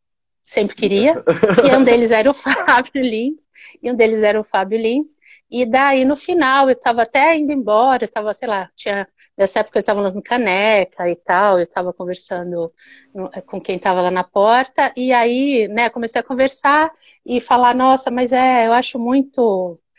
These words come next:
Speaker 1: queria muito entender essa coisa da escrita, é, é, essa coisa de como fa-, ter esse gatilho cômico e tal, nananã." Ele falou, "Eu tenho uma escola."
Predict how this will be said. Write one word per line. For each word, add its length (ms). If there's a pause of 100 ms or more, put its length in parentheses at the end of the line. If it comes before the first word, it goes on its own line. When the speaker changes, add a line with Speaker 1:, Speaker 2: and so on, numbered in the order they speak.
(360)
Speaker 1:
queria 160
muito 200
entender 280
essa 180
coisa 200
da 80
escrita, 880 (320)
é, 760 (720)
é, 180
essa 240
coisa 340
de 100
como 260
fa-, 140 (120)
ter 100
esse 160
gatilho 440
cômico 480
e 40
tal, 460
nananã." 540
Ele 160
falou, 200
"Eu 140
tenho 300
uma 340
escola." 680